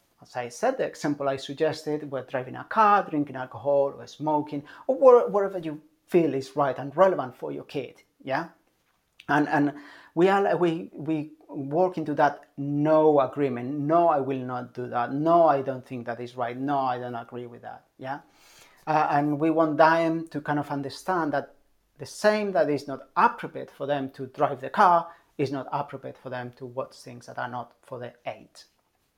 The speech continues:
And then after that conversation happening, again, allowing them to express the little that they will express,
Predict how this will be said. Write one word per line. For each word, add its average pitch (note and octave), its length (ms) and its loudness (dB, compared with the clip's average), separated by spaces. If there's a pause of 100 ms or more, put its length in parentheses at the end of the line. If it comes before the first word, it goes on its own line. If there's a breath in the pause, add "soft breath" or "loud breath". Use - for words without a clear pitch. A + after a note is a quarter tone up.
(1600 loud breath)
And D3 180 0
then D#3 300 6
after C#3+ 240 -2
that B2 180 -2
conversation B2+ 540 -10
happening, F3+ 500 -2
again, D3 760 -2
allowing C#3 360 -2
them C3 160 -10
to B2+ 120 -14
express F#3 760 2 (480)
the C#3 120 -12
little C#3 340 0
that B2 160 -6
they C3 100 -4
will B2 180 -6
express, G3+ 640 -2